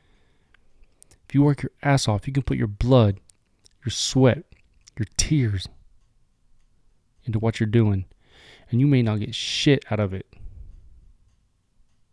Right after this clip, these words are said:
But that shouldn't matter.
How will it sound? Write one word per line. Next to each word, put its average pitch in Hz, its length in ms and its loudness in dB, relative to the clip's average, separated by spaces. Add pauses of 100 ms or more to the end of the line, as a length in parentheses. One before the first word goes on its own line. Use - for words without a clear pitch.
(1500)
But 110 100 -6
that 127 120 0
shouldn't 123 280 -2
matter. 110 360 -2